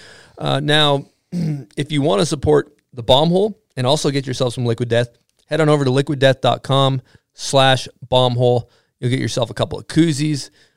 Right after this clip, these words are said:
We get a little support and, uh, just a great way to support the show and also stay hydrated.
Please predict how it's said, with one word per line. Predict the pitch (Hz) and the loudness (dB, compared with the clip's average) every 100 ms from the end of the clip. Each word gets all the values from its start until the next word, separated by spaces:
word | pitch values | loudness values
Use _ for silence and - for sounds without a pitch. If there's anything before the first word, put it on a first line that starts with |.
| _ | _
We | 139 135 | -6 -2
get | 131 120 | 0 -2
a | 131 | 0
little | 123 120 | 0 0
support | - - - 170 170 - _ _ _ _ | -4 -10 -4 0 0 -4 _ _ _ _
and, | 135 127 123 127 | -4 -4 -2 -2
uh, | 127 120 - _ _ _ _ | -2 -2 -4 _ _ _ _
just | - 156 | -18 -10
a | 156 | -2
great | 170 | -2
way | 180 | 0
to | 156 | -4
support | - 160 151 | -2 -2 -2
the | |
show | - 160 180 | 0 4 4
and | 165 | 4
also | 165 185 | 0 -4
stay | - 170 | -6 -2
hydrated. | 165 185 165 113 | 0 0 0 -2